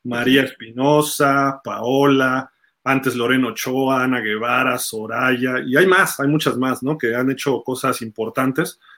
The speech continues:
pero si lo vemos en términos generales, las mujeres son las que, las mexicanas dicen, "Nosotras sí podemos, ustedes inútiles, no, nosotras sí". <laughs> Que tampoco somos tan inútiles, pero bueno, Checo y Canelo ahí van, ¿no? Dominando sus,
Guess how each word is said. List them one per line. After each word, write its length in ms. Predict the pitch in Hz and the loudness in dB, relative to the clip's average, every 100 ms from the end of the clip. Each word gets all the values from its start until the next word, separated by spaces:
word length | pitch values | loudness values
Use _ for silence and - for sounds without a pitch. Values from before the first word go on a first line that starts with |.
| _ | _
pero 200 | 139 127 | 2 4
si 200 | - - | 2 4
lo 120 | 147 131 | 6 6
vemos 260 | 180 185 | 6 4
en 80 | 147 | 2
términos 280 | 175 175 - | 2 2 0
generales, 480 | 117 120 143 233 139 | -2 -2 0 -2 -4
las 120 | 127 | -4
mujeres 320 | 127 196 202 | 0 0 0
son 120 | 208 | 2
las 140 | 202 - | 0 2
que, 260 | 147 123 - _ _ _ _ - | 0 0 -6 _ _ _ _ -4
las 120 | 127 | -2
mexicanas 520 | 135 139 165 202 220 | -2 -2 -2 2 2
dicen, 240 | 185 175 170 | 2 0 0
"Nosotras 320 | 190 226 208 | 0 0 0
sí 80 | 220 | 2
podemos, 500 | 196 190 190 143 135 | 4 4 4 0 -2
ustedes 720 | - 269 262 220 - - - | -2 0 0 0 -6 -10 -6
inútiles, 560 | 156 170 196 214 220 170 | 0 0 2 2 4 4
no, 300 | 131 127 - | 2 0 -6
nosotras 420 | 131 127 196 160 | -6 -2 2 2
sí". 240 | - 185 - | 2 -2 -2
<laughs> 800 | 381 214 - - - - - - - 285 - - - - - - - | -4 -4 -4 -8 -8 -10 -8 -8 -6 -6 -8 -20 -20 -20 -20 -20 -4
Que 100 | 147 | 0
tampoco 280 | 156 214 202 | 2 2 4
somos 280 | 175 165 180 | 4 2 2
tan 120 | 185 | 0
inútiles, 500 | 220 226 151 127 - | 2 2 2 2 0
pero 220 | 123 117 | -2 -2
bueno, 220 | 131 127 - - - - _ | -2 -4 -6 -14 -20 -20 _
Checo 380 | - 175 170 165 | -2 0 4 4
y 180 | 135 127 | 4 0
Canelo 480 | 131 131 151 170 139 | -2 0 0 2 4
ahí 120 | 139 | 4
van, 260 | 135 110 | 2 0
¿no? 140 | 120 143 - - | -6 -8 -8 -10
Dominando 580 | 131 127 135 151 156 | -4 0 2 4 2
sus, 640 | 156 131 113 - - - | 0 -2 -8 -10 -18 -20